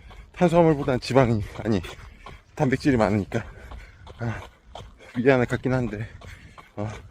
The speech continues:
과연 몸무게는 어떻게 됐을까? 아, 한번 보자.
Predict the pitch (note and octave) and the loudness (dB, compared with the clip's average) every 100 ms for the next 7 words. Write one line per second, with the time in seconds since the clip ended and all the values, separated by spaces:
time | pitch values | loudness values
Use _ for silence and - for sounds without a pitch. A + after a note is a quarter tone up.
0 | - - - - - - - - - B2+ | -18 -18 -18 -20 -20 -20 -20 -12 -4 -2
1 | A2 G#2 G#2+ A2 A2+ A2 - G#2+ G2+ - | -2 -2 -2 0 0 0 -2 -8 -10 -6
2 | F2+ G#2+ G2 - - - - - - B2+ | -4 -4 -6 -14 -20 -20 -20 -20 -12 -6
3 | B2 A#2+ - - - - - - - - | -6 -8 -14 -20 -20 -20 -20 -20 -20 -20
4 | - - - - - - - - - - | -20 -20 -20 -20 -20 -20 -20 -20 -20 -20
5 | - - - - - - - - - - | -20 -18 -10 -10 -10 -14 -18 -20 -20 -20
6 | - _ C3+ A2 - G#2 | -20 _ -8 -8 -8 -8